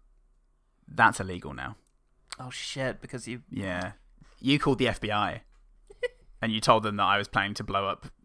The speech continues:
Speaker 1: a stadium or something. And they're like, "Right, shut it down, shut everything down." No, you can get on, uh, get in touch with us at O G T Pod or Facebook and Twitter. Um, if you wanna send us an email at Gmail, you can do that, O G T pod at gmail dot com. We're on all good podcatchers, uh, including Spotify.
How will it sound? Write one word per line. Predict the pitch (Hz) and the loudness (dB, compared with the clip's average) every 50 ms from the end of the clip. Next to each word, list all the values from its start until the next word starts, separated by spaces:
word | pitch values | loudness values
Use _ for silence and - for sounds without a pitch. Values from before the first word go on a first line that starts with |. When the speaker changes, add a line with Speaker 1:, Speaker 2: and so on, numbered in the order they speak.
| _ - | _ -12
Speaker 1:
a | 98 | -10
stadium | - - - 107 104 104 101 98 92 92 92 | -8 -6 -4 -4 -4 -4 -6 -8 -8 -8 -8
or | 98 | -6
something. | - - 95 95 - - 92 - - - _ _ _ - | -6 -6 -8 -8 -10 -10 -10 -10 -12 -16 _ _ _ -6
And | - - | -4 -2
they're | 98 98 | -2 -2
like, | 98 98 98 | 0 0 2
"Right, | 117 123 107 - | 4 4 4 4
shut | - - 104 82 | 4 2 2 2
it | 104 | 2
down, | 110 110 123 117 113 | 4 4 4 4 2
shut | - - - | 2 0 0
everything | 113 107 113 - 110 101 | 0 0 -2 -4 -4 -2
down." | - 104 113 117 117 - - | 0 0 0 0 -2 -2 2
No, | 151 131 | 2 4
you | 120 123 135 | 4 4 4
can | 127 - 143 139 | 4 2 4 6
get | 139 156 - - - | 8 8 8 6 4
on, | 135 131 127 131 123 95 - - | 2 4 4 4 2 0 -2 -2
uh, | 101 110 113 113 113 113 110 110 - - - - - | -2 -2 -2 -2 -2 -2 -2 -4 -4 -6 -10 -6 4
get | - 156 160 160 | 6 8 8 8
in | 156 | 8
touch | - - 143 131 - | 6 6 4 4 4
with | 135 117 123 | 2 2 4
us | 123 117 - | 4 6 6
at | 117 127 | 8 8
O | 127 143 | 8 6
G | - - - | 6 2 2
T | - - 135 123 | 2 2 2 2
Pod | - - 180 175 175 180 175 - - - 127 | 6 8 10 12 12 12 10 8 2 -6 -6
or | 123 120 | -6 -4
Facebook | - - 139 127 123 - - 117 113 - | 2 4 4 4 4 2 -2 -6 -4 -4
and | 113 - | -4 0
Twitter. | - 170 170 - - 180 170 - - - - - - - | 2 2 2 4 4 4 2 2 -2 -12 -20 -20 -8 0
Um, | - 131 127 127 127 | 2 4 4 4 2
if | - | 2
you | 151 143 | 2 2
wanna | 139 135 | 2 4
send | - 143 131 127 | 4 2 2 2
us | 120 - | 2 2
an | 131 127 | 2 4
email | 127 127 127 123 123 120 | 4 4 6 6 6 6
at | 120 113 | 4 2
Gmail, | - 143 139 143 139 135 135 135 135 | 2 2 4 4 4 4 4 4 2
you | 131 | 0
can | - - | 0 -4
do | 113 110 110 104 | -6 -4 -4 -4
that, | 110 110 107 98 | -4 -2 -2 -2
O | 95 107 | -2 -4
G | 104 - - | -4 -6 -6
T | - 113 | -6 -4
pod | - - 107 107 107 | -4 -2 -2 -2 -2
at | 107 | -2
gmail | - 131 131 135 131 131 127 | 0 2 4 6 6 6 6
dot | 143 117 - | 4 4 4
com. | - 147 139 135 131 131 131 127 | 4 2 4 4 4 2 0 -2
We're | 123 123 117 110 | 0 0 0 0
on | 104 104 - | -2 -2 -2
all | - 135 135 131 | -2 0 0 0
good | 123 - 117 117 - | 0 -2 -4 -2 -2
podcatchers, | - 107 107 - - 110 104 - - - 104 104 - - - - - - - | -2 -2 -2 -4 -4 -4 -4 -4 -4 -6 -6 -8 -8 -10 -12 -14 -14 -12 -10
uh, | 98 104 98 98 98 87 | -8 -6 -6 -6 -6 -6
including | 95 110 - 120 104 110 | -6 -6 -4 -4 -4 -4
Spotify. | - - - 120 - - 135 - 135 147 170 208 | -2 0 2 0 0 -2 -2 2 2 2 2 2